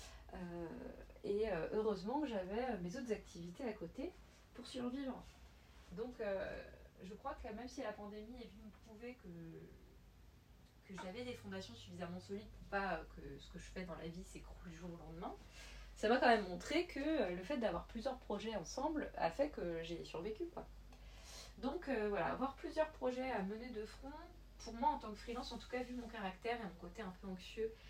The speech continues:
c'est nécessaire pour m'assurer des revenus et pour m'assurer une sécurité psychologique de si j'ai un projet qui tombe,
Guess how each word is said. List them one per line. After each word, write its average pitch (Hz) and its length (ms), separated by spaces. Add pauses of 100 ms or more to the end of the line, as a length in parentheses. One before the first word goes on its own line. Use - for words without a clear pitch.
(200)
c'est - 180
nécessaire 254 680
pour 208 120
m'assurer 185 380
des 185 100
revenus 196 440
et - 100
pour - 240
m'assurer 196 380
une - 80
sécurité 202 640
psychologique 208 760
de 170 160
si - 260
j'ai 208 80
un 196 80
projet 190 300
qui 180 140
tombe, 190 300